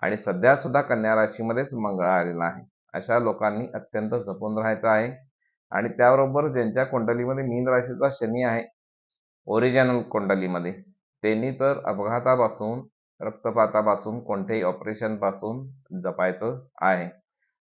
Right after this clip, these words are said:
पुढील भागामध्ये आपण आणखीन काय याचे परिणाम होणार आहे हे सांगणार आहोत.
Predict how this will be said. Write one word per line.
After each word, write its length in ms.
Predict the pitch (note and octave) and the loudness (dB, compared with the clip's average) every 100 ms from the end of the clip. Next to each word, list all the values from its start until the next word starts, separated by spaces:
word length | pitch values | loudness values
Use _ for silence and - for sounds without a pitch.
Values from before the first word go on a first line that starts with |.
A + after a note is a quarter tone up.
| - | -4
पुढील 240 | G#2+ A#2+ | 2 4
भागामध्ये 500 | B2+ B2+ B2+ B2+ B2 | 8 10 10 6 6
आपण 400 | B2+ A#2+ A2+ B2 | 6 6 2 0
आणखीन 420 | A#2 A2+ G#2 B2 B2 | 2 2 -2 -6 2
काय 240 | A#2+ A#2+ | 4 4
याचे 180 | A2+ A#2+ | 2 0
परिणाम 380 | G#2+ G2+ G#2+ G#2+ | -2 0 -2 -2
होणार 240 | G#2+ G#2+ | 0 2
आहे 220 | G#2+ G#2 | 2 0
हे 120 | G#2+ | -4
सांगणार 400 | G#2 F2+ F2+ G2+ | -2 -2 0 0
आहोत. 200 | G#2 G#2 | 0 -2